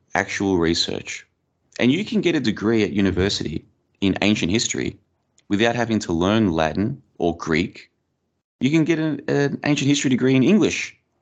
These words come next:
That is, that you never even have to try and find the original sources. That's not, not, that's not how history is taught. And when you think about it, that is absurd. How can you know stories from ancient history if you only speak English?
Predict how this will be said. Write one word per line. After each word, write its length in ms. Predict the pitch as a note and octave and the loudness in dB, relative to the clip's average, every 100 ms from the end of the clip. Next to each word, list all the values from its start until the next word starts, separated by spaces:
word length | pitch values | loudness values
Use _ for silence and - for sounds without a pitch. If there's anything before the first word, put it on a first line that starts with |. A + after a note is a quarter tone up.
| _ - | _ 0
That 180 | D3 | 2
is, 360 | B2+ A2+ B2+ - _ _ _ _ _ _ - | 4 2 -2 -8 _ _ _ _ _ _ -6
that 120 | - | 0
you 160 | C#3 | 2
never 220 | C#3 E3 E3 | 2 2 4
even 280 | D#3 D3+ | 4 2
have 280 | C3+ C3 C#3+ | 2 0 0
to 80 | - | -4
try 220 | C3 C#3+ | -4 0
and 100 | C3+ | 0
find 280 | B2+ C3+ D3+ | 0 -2 0
the 60 | D3+ | 2
original 280 | A#2 G2 E2 | 2 2 0
sources. 520 | C#2+ A#1+ - - - _ _ _ | 0 -2 -4 -8 -10 _ _ _
That's 260 | G#2 A2+ - | -2 0 0
not, 280 | C3 - - | -2 -2 -2
not, 140 | A2+ | -2
that's 160 | C3+ - | -2 -2
not 80 | |
how 120 | B2+ A#2 | 0 0
history 340 | A#2 - A2 | 0 0 2
is 120 | G2 | 0
taught. 400 | - B2+ B2+ - - _ _ _ _ _ _ _ _ _ _ - | 0 -2 -4 -8 -18 _ _ _ _ _ _ _ _ _ _ -4
And 80 | A#2+ | 2
when 100 | C#3 | 4
you 60 | |
think 200 | C#3 G3 | 2 0
about 260 | - F#2 F2 | 0 0 0
it, 120 | F#2+ | -2
that 140 | - F#2 | -2 0
is 160 | F#2 - | 0 -2
absurd. 520 | F#2+ - F3 E3 - - - _ _ _ _ _ _ | -2 -2 -2 -2 -6 -14 -20 _ _ _ _ _ _
How 160 | - D#3 | -2 -2
can 240 | E3 F3 | 2 2
you 180 | E3 D#3 | 4 4
know 400 | C#3+ C3 A#2+ F#2 F2 _ _ _ | 4 4 4 0 -2 _ _ _
stories 340 | - - A#2 A2+ | -6 0 2 2
from 120 | G#2 | 0
ancient 220 | G#2+ G2+ | 0 0
history 460 | B2 - D#2+ D2+ - _ _ | 0 0 -2 -2 -6 _ _
if 140 | - B2+ | -2 2
you 120 | B2+ | 2
only 160 | C#3+ D3 | 4 2
speak 300 | D3 D#3 D#3 | 2 0 4
English? 580 | G3+ D#3+ D#2 - - | 4 2 0 -4 -10